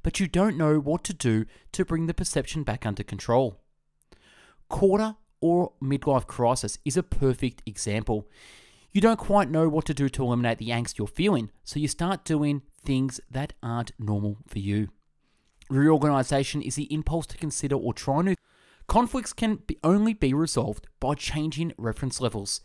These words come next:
How success is defined by the parties involved.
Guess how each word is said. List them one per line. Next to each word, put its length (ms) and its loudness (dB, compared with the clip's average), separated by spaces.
How 120 -2
success 600 -2
is 220 -2
defined 600 -2
by 140 2
the 100 -2
parties 520 -4
involved. 540 -2